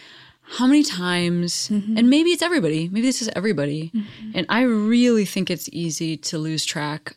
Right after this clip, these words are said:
Speaker 1: of what you know is true. I think that's really hard to,
Speaker 2: It's so hard.
Speaker 1: like, hold on to.
Speaker 2: Mm-hmm.
Speaker 1: It's like a balloon with a very greased string <laughs>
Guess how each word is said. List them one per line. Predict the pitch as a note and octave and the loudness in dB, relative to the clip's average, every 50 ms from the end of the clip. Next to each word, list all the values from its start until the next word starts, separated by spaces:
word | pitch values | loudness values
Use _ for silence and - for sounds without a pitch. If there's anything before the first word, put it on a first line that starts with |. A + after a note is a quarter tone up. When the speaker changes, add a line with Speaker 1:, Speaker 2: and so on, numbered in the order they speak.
| - - | -10 -8
Speaker 1:
of | D#3 D3+ C#3+ C#3+ | -6 -6 -6 -6
what | D3 D3+ E3 | -6 -6 -6
you | D3 D3 D3 | -4 -4 -4
know | D3 C#3+ C#3+ | -4 -6 -6
is | D#3+ - - | -4 -4 -4
true. | - - D3+ D3 D3 D3+ D#3 D#3 _ _ _ _ _ _ _ _ _ _ _ _ _ _ _ _ | -4 -6 -8 -8 -8 -8 -10 -10 _ _ _ _ _ _ _ _ _ _ _ _ _ _ _ _
I | F#3 | -14
think | - - F3+ | -8 -8 -6
that's | - E3+ - - | -4 -4 -6 -6
really | D#3+ D3 D3+ D3 D3 D3+ D#3 | -6 -6 -6 -4 -4 -4 -4
hard | D#3 D#3 D3+ D3+ D3+ D#3 D3+ - - _ _ - | -4 -4 -4 -4 -4 -6 -8 -10 -12 _ _ -12
to, | - A#3+ | -8 -6
Speaker 2:
It's | D#3 D3 D4+ | -4 -4 -2
so | - - A#3 | -2 -4 -4
hard. | G#3+ - - A#3 A#3 A#3 A3+ | -6 -6 -8 -8 -6 -6 -2
Speaker 1:
like, | A3+ F3+ D#3+ - | -2 -2 -2 0
hold | - D#3+ D#3 D3 | -2 -2 -2 -2
on | C#3+ D3+ D#3+ D3 | -2 -2 -2 -4
to. | - E3 E3+ E3 D#3+ - - | -4 -4 -4 -4 -4 0 2
Speaker 2:
Mm-hmm. | A3+ G#3+ G3+ A3 G#3 | 2 2 4 4 2
Speaker 1:
It's | G#3 G#3 | 2 2
like | G3+ F3 - | 0 -2 -2
a | E3 D#3 D3+ | -2 -4 -4
balloon | D3 - E3+ E3+ F3 F3 F3+ | -4 -4 -2 0 2 2 2
with | F3 E3+ D#3+ | 2 0 -2
a | D3+ | -4
very | B2+ C3+ E3 E3 F3 F3+ F#3+ G#3 G#3 G3 _ _ _ - | -4 -2 0 0 2 2 2 2 0 -2 _ _ _ -4
greased | E3 F3 F3 F#3 F#3 F#3+ - - - - - - _ _ _ _ - | -2 2 4 4 4 4 0 -2 -4 -6 -6 -8 _ _ _ _ -6
string | C4 - - - - - - G#3+ G3+ F#3+ F3+ E3+ D#3 | -4 -2 -2 -2 -2 0 2 4 4 4 4 2 2
<laughs> | D#3 - - - - B4 A4+ - - A4 - - - | 0 0 -2 2 2 2 2 4 2 2 2 2 4